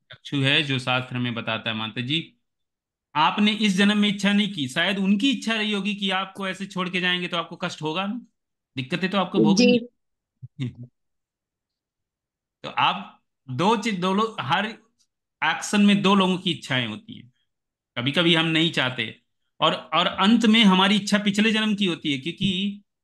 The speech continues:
Speaker 1: सारी इच्छाएं स्टोर हो जाती हैं माइंड में, और माइंड दूसरे से, एक शरीर से दूसरे शरीर में जाता है।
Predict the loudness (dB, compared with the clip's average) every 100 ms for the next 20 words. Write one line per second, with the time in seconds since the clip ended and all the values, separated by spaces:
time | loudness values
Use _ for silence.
0 | _ _ _ _ -8 -4 -2 -2 -4 -2
1 | 0 0 -4 -6 -6 -4 -6 -6 -6 -6
2 | -4 -4 -4 -6 -10 -14 _ _ -8 -2
3 | 2 4 4 4 0 0 -2 -2 -4 -6
4 | -4 -4 -4 -6 -8 -8 -8 -8 -4 -2
5 | -2 -2 -2 -2 -4 -10 -10